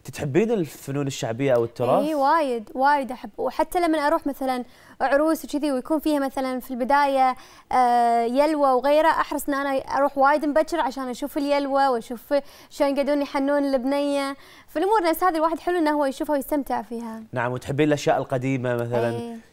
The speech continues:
Speaker 1: يوم البحارة، ال-،
Speaker 2: هذه
Speaker 1: البيوت
Speaker 2: ماخذتها من أبوي
Speaker 1: الشعبية.
Speaker 2: وأمي لأن هم يحبون الأجواء الشعبية.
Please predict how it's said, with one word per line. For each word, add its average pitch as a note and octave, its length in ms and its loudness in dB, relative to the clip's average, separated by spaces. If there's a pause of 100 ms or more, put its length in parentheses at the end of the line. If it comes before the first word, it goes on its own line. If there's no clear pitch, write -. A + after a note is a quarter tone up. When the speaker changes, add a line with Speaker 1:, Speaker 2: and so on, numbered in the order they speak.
Speaker 1:
يوم A#2+ 160 0
البحارة، A#2+ 960 2
ال-، A2+ 280 -4
Speaker 2:
هذه D4+ 220 4
Speaker 1:
البيوت E4 280 2
Speaker 2:
ماخذتها F4 260 2
من D4 180 2
أبوي D#4 280 4
Speaker 1:
الشعبية. C#4+ 240 4
Speaker 2:
وأمي D#4+ 180 0
لأن C#4 140 2
هم C#4 180 0
يحبون C4+ 460 -2
الأجواء B3 640 0
الشعبية. B3 920 -2